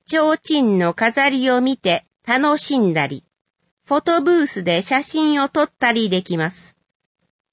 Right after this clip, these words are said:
輪投げや金魚すくいごっこ、屋台風のままごとコーナーなど、夏ならではの遊びを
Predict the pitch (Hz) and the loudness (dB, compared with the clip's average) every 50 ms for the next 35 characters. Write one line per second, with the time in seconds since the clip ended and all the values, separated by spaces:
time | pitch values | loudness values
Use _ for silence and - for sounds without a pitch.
0 | _ _ _ _ _ _ 208 220 233 247 262 269 269 277 262 247 240 233 233 226 | _ _ _ _ _ _ 0 0 2 2 2 2 2 2 2 2 4 4 4 4
1 | 220 220 226 - - _ _ _ _ _ - 294 320 339 349 330 349 339 349 - | 2 2 0 -2 -6 _ _ _ _ _ -2 2 4 6 6 6 4 2 0 0
2 | - 339 320 - 311 302 302 294 294 269 262 247 254 254 - _ _ - 147 - | -4 -6 -6 -4 -2 -2 0 0 0 0 0 0 0 -2 -4 _ _ -6 -6 -6
3 | - _ _ _ _ _ _ _ _ _ _ _ _ _ _ _ _ _ _ _ | -6 _ _ _ _ _ _ _ _ _ _ _ _ _ _ _ _ _ _ _
4 | _ 208 233 254 - - 320 320 320 320 320 302 - 294 277 277 262 247 233 220 | _ -2 -2 0 0 0 2 2 2 2 0 -2 -2 -2 0 2 2 2 2 2
5 | 220 220 - - - 190 214 233 254 294 302 311 285 294 302 - 285 277 277 - | 2 2 0 -4 -4 0 2 2 4 4 4 2 2 0 -2 0 0 -2 -2 0
6 | - 311 302 285 247 220 208 190 170 165 160 151 139 - _ _ _ - 233 262 | -2 0 2 2 2 4 4 4 2 2 0 -2 -4 -8 _ _ _ -2 0 0
7 | 269 233 226 226 220 - _ _ _ _ _ _ _ 247 262 262 277 - - 349 | 0 2 0 -2 -2 -4 _ _ _ _ _ _ _ -2 0 0 0 0 0 2
8 | 349 339 339 339 359 330 311 254 208 220 208 196 180 175 170 175 170 - - - | 2 4 4 4 4 4 2 2 2 2 0 2 0 0 0 0 -2 -2 -2 -4
9 | 226 233 - 277 269 233 254 240 240 233 233 233 233 | -6 -2 -2 -2 0 0 0 0 2 2 2 0 -2